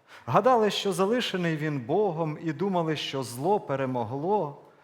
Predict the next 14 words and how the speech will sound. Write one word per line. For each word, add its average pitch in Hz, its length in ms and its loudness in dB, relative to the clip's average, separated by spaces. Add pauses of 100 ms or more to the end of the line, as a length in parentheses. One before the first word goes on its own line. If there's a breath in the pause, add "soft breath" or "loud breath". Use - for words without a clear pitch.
(240 loud breath)
Зневірені 202 640 2
апостоли 175 880 2
і 165 80 2
друзі 160 640 0 (200 loud breath)
святкують 220 680 0
перемогу 208 560 4
вороги. 190 680 4 (260 loud breath)
Ця 185 240 4
вістка 214 480 2
рознеслася 180 840 0
по 165 220 -4
окрузі. 151 680 -6 (440 soft breath)
«Ісус - 440 -12
помер!» 156 580 -10